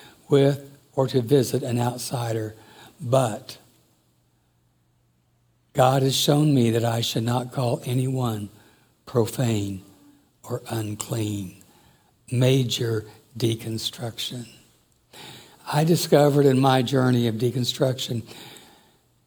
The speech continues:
that as I deconstructed my theology about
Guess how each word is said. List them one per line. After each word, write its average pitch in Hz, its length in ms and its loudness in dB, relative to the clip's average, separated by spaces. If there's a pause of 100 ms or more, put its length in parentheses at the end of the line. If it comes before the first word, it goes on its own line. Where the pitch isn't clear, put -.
(140)
that 135 140 2
as 143 240 4
I 170 180 6
deconstructed 165 840 4
my 135 200 4
theology 131 920 2
about 127 380 -2